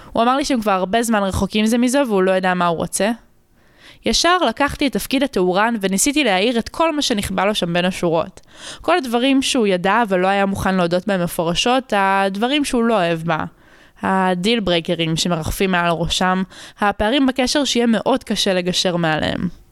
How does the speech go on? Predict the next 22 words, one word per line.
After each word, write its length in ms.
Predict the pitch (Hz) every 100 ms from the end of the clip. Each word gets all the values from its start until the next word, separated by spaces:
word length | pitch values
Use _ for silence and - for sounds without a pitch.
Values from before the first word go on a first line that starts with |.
| - - - - - - -
אחר 240 | 220 277 262
כך 160 | 247
לקחתי 320 | 233 214 -
את 60 | 262
תפקיד 300 | 208 - 208
התסריטאי 600 | 208 185 170 175 202 254
וניסיתי 460 | 208 190 190 285 311
לדמיין 360 | 226 214 254 247
יחד 280 | 262 294
איתו 220 | 240 339 381
סופים 340 | 240 - 220
חלופים. 480 | - 180 - 160 127 180 - - - - - - -
מה 120 | 202
יקרה 180 | 190 196
אם 100 | 180
הם 140 | 170
יהיו 140 | 165 180
ביחד? 440 | 226 208 - 175 170 160 - -
מה 160 | 180 175
יקרה 260 | 170 175
אם 160 | 165 160
לא? 140 | 175